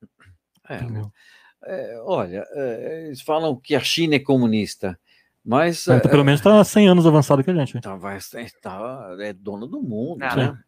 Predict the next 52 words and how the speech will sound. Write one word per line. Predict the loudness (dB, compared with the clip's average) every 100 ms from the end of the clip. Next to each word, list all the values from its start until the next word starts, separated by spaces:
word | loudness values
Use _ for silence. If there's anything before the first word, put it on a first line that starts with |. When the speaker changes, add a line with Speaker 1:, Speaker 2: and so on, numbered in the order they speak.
| _
Speaker 3:
mas | -20 -20
a | -20
China, | -20 -20 -20 -20 _ -14
antes | -14 -14
do | -18
país, | -10 -10 -10 -14 -14
do | -12
Brasil | -10 -10 -12
se | -20
tornar | -16 -12
um | -14
país | -12 -12 -12
Brasil, | -16 -18 -18 -20
a |
China | -18 -18 -14
já | -6 -4
era | -4
um, | -6 -16 _ _
um | -10
país | -6 -6 -4 2
Speaker 2:
Mas | 2
Speaker 3:
China. | 2
Speaker 2:
tudo | 4
bem, | 6 6
mas | 4
a | 4
política | 6 6 6
Speaker 1:
Olha, | 6
Speaker 2:
deles | 8 6
já | 6
consegue | 2 2 2
prever | 4 4 6 6
daqui | 4 2
a |
cem | 2 4
Speaker 1:
olha, | 4
Speaker 2:
anos. | 4 2
Speaker 1:
olha, | 0 -2 -6 -20 -12
é, | -8 -4
Speaker 2:
Eles | -2 0
tão, | 0
Speaker 1:
veja | 4
Speaker 2:
eles | 2 4
tão | 2
Speaker 1:
bem. |
Speaker 2:
trabalhando | 4 4 4
pra | 2 -2
cem | -2 -2
anos. | -4 -8 -10
Speaker 1:
Veja | -8 -8
bem, | -10 -12
Speaker 2:
Não. | -14